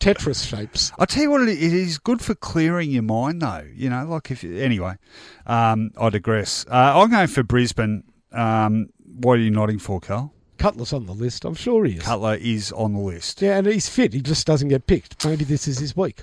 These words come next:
Speaker 2: Uh, I think Brisbane can rebound from their disappointing loss and, um, have a satisfactory win. All right, now this game's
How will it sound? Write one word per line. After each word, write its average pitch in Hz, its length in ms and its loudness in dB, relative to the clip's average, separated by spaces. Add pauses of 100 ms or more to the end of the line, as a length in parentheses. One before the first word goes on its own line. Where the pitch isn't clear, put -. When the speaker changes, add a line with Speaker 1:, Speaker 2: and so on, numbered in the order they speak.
Speaker 2:
Uh, 127 480 6
I 151 100 6
think 135 220 2
Brisbane 113 460 0
can 107 280 -2
rebound 110 640 2
from 104 460 -4
their 110 600 -2 (180)
disappointing 104 640 -4
loss 104 460 -2
and, 104 460 -4
um, 107 500 0
have 107 600 -2
a 107 380 -2
satisfactory 113 1120 -4
win. 113 440 2 (400)
All 147 80 4
right, 147 260 6 (200)
now 139 180 4
this 175 200 2
game's 110 800 0